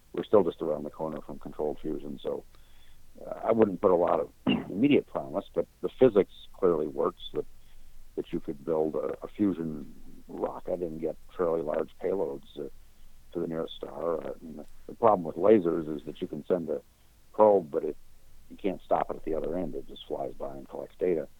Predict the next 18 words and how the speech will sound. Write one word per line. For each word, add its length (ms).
You 80
know, 80
whereas 540
a, 280
a 60
fusion 300
rocket 400
could 120
stop 300
at 100
the 140
other 220
side. 320
So, 200
you 80
know, 100
I'm 340
optimistic 640